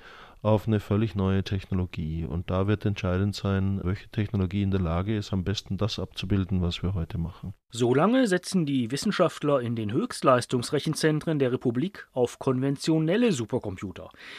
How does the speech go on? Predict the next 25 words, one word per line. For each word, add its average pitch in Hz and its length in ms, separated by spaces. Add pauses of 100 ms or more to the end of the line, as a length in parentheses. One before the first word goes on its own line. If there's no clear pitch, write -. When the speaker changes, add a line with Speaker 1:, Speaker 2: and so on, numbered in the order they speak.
(120)
Speaker 2:
wie 139 120
zum 175 160
Beispiel 143 320
auf 170 180
Hawk 107 340
von 113 280
Hewlett 135 280
Packard 135 280
Enterprises, 151 760 (460)
der 127 120
im 104 120
Stuttgarter 170 560
Rechenzentrum 170 600
in 107 100
Betrieb 160 380
geht 214 260 (300)
und 127 180
siebenundzwanzig 175 1080
Billiarden 127 540
Rechenoperationen 131 1080
in 117 200
der 131 100
Sekunde 190 400
schaffen 107 320
soll. 90 180